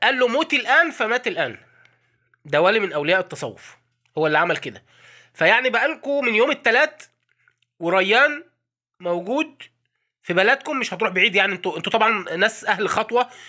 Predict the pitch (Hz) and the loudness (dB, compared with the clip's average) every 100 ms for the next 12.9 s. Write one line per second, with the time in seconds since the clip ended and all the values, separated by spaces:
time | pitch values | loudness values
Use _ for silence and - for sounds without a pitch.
0 | - 156 147 151 139 151 160 160 147 269 | -10 -2 0 -2 -2 -4 -2 -2 2 2
1 | 285 285 180 180 208 262 - 339 339 381 | 2 -4 -8 -8 -8 -8 -4 -2 -2 -4
2 | 370 285 - - - 185 - 233 277 294 | -6 -8 -10 -20 -4 -4 0 0 2 2
3 | 302 269 - 311 - 180 233 - - 262 | 0 -2 -2 -4 -4 -6 -8 -4 -2 0
4 | 247 220 214 202 196 180 226 285 294 277 | 0 0 -2 -4 -4 -4 0 0 0 -2
5 | 269 220 160 110 - _ _ _ _ _ | -2 -2 -2 -4 -10 _ _ _ _ _
6 | 165 202 160 - 160 185 170 208 - 131 | 0 0 0 -8 -10 -10 -2 -2 -2 -4
7 | 143 226 - 185 185 196 196 254 254 - | 0 0 0 -2 0 -2 -2 -4 -4 -8
8 | 254 269 254 254 226 220 214 196 226 254 | -4 -2 0 2 2 2 0 -2 -2 0
9 | 226 170 208 294 311 311 359 - - - | -2 -2 -2 2 0 0 -2 -12 -20 -20
10 | - - 226 277 277 226 185 170 190 196 | -14 0 2 2 0 -4 -6 -8 -4 -2
11 | 190 185 185 - - - - - 156 180 | -2 -4 -6 -10 -20 -20 -20 -20 -4 0
12 | 190 185 208 254 247 - 185 151 98 | 2 2 2 2 0 -2 -2 -2 -6